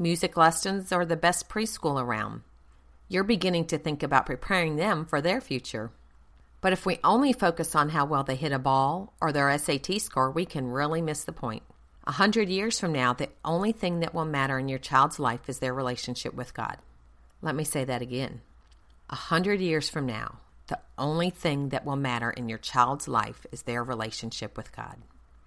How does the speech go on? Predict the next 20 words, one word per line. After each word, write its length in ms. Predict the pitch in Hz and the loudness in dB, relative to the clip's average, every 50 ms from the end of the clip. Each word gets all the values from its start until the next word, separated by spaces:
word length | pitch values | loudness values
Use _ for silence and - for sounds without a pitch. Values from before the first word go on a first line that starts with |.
| - - - - - - - - | -20 -20 -20 -20 -20 -20 -10 -2
The 100 | - 160 | -2 -2
temptation 580 | 165 - 175 170 - 190 190 202 - - 202 185 | 0 0 -2 -2 0 0 -2 0 0 0 2 2
as 160 | 170 165 - | 2 2 0
a 60 | 156 | -2
parent 340 | - - 196 185 185 - - | -4 -2 0 0 0 0 0
is 100 | 175 165 | -2 0
to 100 | - 170 | 0 -2
think 240 | 160 - 180 170 - | 0 0 -2 0 2
about 240 | 170 160 160 156 - | 6 8 8 8 8
a 60 | 147 | 6
plan 460 | - - - 170 175 180 185 190 208 | 0 2 4 4 4 4 4 2 0
for 200 | - - - 170 | 0 4 4 4
what 280 | 147 160 175 185 - 196 | 4 6 6 6 6 6
your 140 | 220 214 202 | 2 0 0
kids 300 | - - 220 202 185 185 | 2 2 0 2 2 2
will 160 | 208 214 202 | 2 2 2
do 260 | 170 165 175 196 240 | 2 2 4 4 6
in 80 | 277 262 | 4 4
the 80 | 208 | 2
future. 520 | - - 147 135 135 - - 107 98 - | 0 -2 -4 -6 -4 -4 -6 -6 -6 -8